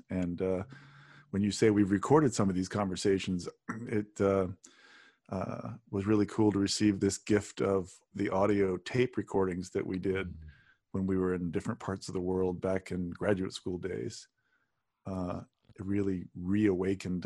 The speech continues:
Speaker 1: a lot of the artist in me, which I thought was, uh, quite a gift.
Speaker 2: It, it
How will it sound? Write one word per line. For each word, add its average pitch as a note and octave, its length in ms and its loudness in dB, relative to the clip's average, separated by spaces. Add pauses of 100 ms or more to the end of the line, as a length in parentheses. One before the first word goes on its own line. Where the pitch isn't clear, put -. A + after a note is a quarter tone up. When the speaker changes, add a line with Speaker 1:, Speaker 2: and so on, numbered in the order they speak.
Speaker 1:
a F2+ 60 -8
lot F2+ 240 0
of F2 140 -4
the F2 180 -6
artist F2+ 440 -4
in E2 160 -6
me, E2 80 -8
which - 240 -12
I F#2+ 80 -8
thought - 240 -8
was, - 320 -12 (200)
uh, E2+ 120 -12
quite - 220 -8
a - 40 -18
gift. - 420 -14 (1080)
Speaker 2:
It, - 160 -8
it F#2+ 140 -2